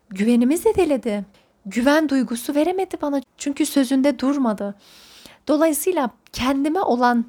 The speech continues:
ilişkim de bu şekilde. Eğer ben kendime sürekli bir sürü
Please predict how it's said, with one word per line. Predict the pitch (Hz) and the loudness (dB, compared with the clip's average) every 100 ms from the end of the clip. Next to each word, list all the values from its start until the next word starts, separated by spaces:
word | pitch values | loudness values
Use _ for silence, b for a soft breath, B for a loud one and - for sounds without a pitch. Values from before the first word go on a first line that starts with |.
| - | -2
ilişkim | 233 240 - 240 240 | -2 -2 -2 -2 -2
de | 208 | -2
bu | |
şekilde. | 214 226 - 220 208 - | -4 -6 -8 -8 -6 -2
Eğer | 262 269 | 2 2
ben | 254 294 | 4 2
kendime | 285 277 254 254 269 269 B B B | 0 -4 -2 -2 -2 -4 B B B
sürekli | - - 320 285 262 277 | -8 0 2 0 -2 -4
bir | 311 349 | 0 0
sürü | 339 - - 240 254 | 0 -2 -4 -2 0